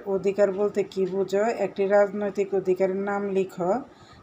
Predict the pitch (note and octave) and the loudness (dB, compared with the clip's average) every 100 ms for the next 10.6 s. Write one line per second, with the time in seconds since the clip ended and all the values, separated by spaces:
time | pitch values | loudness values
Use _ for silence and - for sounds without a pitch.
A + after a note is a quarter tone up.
0 | - A3 G3+ G#3+ G#3+ G3 G#3+ G#3 G3 G3 | -2 2 2 2 -2 0 0 0 -2 -4
1 | G#3+ G#3+ G#3 G3 G3+ G#3 G3 G#3 G#3 G#3 | -6 -4 -2 2 2 2 4 4 4 0
2 | G#3 G3+ G3 F#3 F#3+ F#3 A3 C4 - - | -2 -2 -2 0 2 2 2 -4 -8 -20
3 | - - - - G3+ G3+ G3+ G#3 G3+ G#3+ | -20 -20 -16 -8 0 2 2 2 0 0
4 | G#3+ G3 F#3+ G#3+ G3+ G#3 G3 G3+ G3 G#3 | 0 0 -2 -4 -4 -4 0 2 2 0
5 | G#3 G3+ F#3 G#3 F#3+ G#3+ D4 - - - | -2 -2 -2 0 2 0 -4 -6 -12 -14
6 | - - - - - - - - - C4 | -16 -20 -20 -20 -20 -16 -14 -14 -16 -20
7 | - - - - - - - - - - | -20 -20 -20 -20 -20 -20 -20 -20 -20 -20
8 | - - - - - - - - _ - | -20 -20 -20 -20 -20 -20 -20 -20 _ -20
9 | - F#3 G#3 G#3+ B3 G3+ G3+ G3+ G#3 A3 | -12 0 2 4 2 2 2 2 2 0
10 | G#3+ G#3 F#3 G3 F3+ G3+ | -2 -2 0 0 2 2